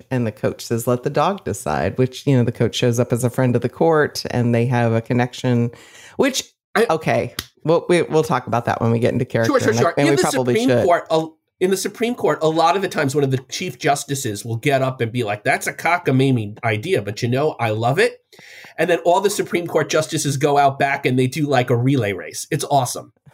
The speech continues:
Speaker 2: It's awesome. That's why I love, that's why I love our country's judicial system.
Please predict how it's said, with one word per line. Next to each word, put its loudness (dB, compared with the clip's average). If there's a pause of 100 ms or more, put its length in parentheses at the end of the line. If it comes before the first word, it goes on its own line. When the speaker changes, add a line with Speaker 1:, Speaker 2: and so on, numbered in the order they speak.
(180)
Speaker 2:
It's 2
awesome. 2
That's -2
why 4
I 2
love, 2
that's 2
why 2
I 2
love -2
our -4
country's -6
judicial -12
system. -16